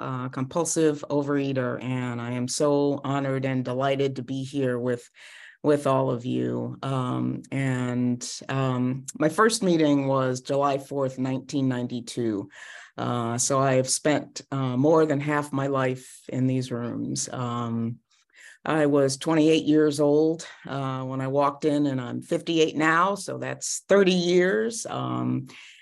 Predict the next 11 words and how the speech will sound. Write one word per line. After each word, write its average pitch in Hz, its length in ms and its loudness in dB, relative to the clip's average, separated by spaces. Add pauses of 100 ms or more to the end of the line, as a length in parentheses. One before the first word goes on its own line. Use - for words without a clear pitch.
(140)
and, 147 600 4 (220)
uh, 139 420 -2
at 190 180 0
that 180 180 0
first 180 420 0
meeting, 139 760 -2
um, 127 680 -2
people 180 260 -2
started 143 440 2
to 139 100 -4
talk, 135 560 0